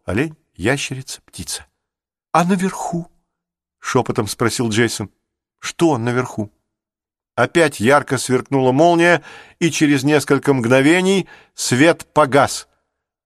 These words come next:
"Ох, нет!" прошептала Джулия. "Ничего, сейчас загорится", заверил Рик.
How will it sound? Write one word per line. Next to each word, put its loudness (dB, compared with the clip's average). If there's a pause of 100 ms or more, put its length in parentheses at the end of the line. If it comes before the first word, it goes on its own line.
(240)
"Ох, -6
нет!" -16 (500)
прошептала -4
Джулия. 0 (760)
"Ничего, -4
сейчас -4
загорится", 0 (280)
заверил 2
Рик. -4